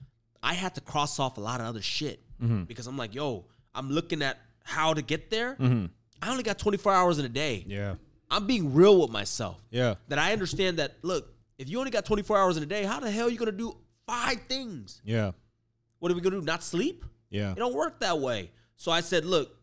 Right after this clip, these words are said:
Speaker 1: we're not gonna be a bodybuilder. I don't wanna get to six percent body fat. I'm
Speaker 2: Yeah.
Speaker 1: cool with just being around, like, twelve, eleven,
Speaker 2: Yeah,
Speaker 1: twelve."
Speaker 2: yeah.
Speaker 1: Okay? But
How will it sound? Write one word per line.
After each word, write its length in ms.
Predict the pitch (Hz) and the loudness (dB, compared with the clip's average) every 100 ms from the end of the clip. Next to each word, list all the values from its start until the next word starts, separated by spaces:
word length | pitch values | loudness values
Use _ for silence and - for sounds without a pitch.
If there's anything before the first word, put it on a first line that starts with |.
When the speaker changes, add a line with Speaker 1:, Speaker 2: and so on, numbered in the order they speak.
| _ | _
Speaker 1:
we're 100 | 135 | -10
not 240 | 139 202 214 | 0 0 0
gonna 100 | 165 | 0
be 120 | 139 | 0
a 40 | 123 | 0
bodybuilder. 540 | 120 117 113 117 110 | -2 -4 -6 -6 -4
I 100 | 120 | -2
don't 100 | 139 | 0
wanna 160 | 175 160 | 0 -2
get 100 | 120 | -6
to 60 | 107 | -10
six 300 | - 139 - | -10 -8 -8
percent 260 | 117 110 | -8 -4
body 200 | 104 104 | -4 -4
fat. 260 | - 95 - | -4 -6 -4
I'm 120 | 123 | -2
Speaker 2:
Yeah. 160 | 107 92 | 0 0
Speaker 1:
cool 200 | 214 202 | 0 2
with 140 | 156 | 0
just 180 | 120 123 | -2 -4
being 220 | 143 151 143 | -2 0 0
around, 200 | 139 135 | -2 -2
like, 140 | 123 - - - 92 - | -4 -8 -20 -20 -20 -18
twelve, 440 | - 165 139 101 92 | -2 2 2 2 -2
eleven, 280 | 135 104 110 | 0 2 4
Speaker 2:
Yeah, 80 | |
Speaker 1:
twelve." 320 | 110 131 92 90 | 4 4 2 -2
Speaker 2:
yeah. 320 | 110 110 95 | -2 -2 -2
Speaker 1:
Okay? 340 | 139 147 175 - _ _ _ | -2 0 -2 -8 _ _ _
But 300 | 160 165 | 0 0